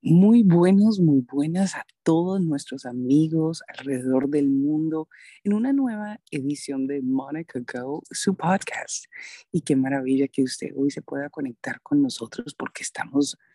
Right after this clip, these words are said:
definitivamente viviendo intencionalmente,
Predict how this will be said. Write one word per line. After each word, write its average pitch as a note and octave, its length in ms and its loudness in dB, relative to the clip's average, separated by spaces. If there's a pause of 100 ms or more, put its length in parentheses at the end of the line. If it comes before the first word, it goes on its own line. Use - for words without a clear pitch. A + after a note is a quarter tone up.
(400)
definitivamente C3 1200 0
viviendo B2+ 1160 0
intencionalmente, C3 2000 0